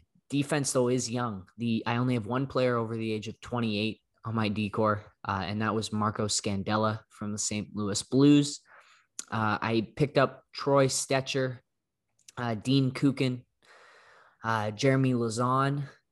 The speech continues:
and then on the left side, looking at, uh,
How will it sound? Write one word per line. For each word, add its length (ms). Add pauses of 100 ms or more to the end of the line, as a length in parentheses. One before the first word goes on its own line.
and 240
then 360 (200)
on 220
the 340
left 360
side, 540 (180)
looking 340
at, 240 (160)
uh, 460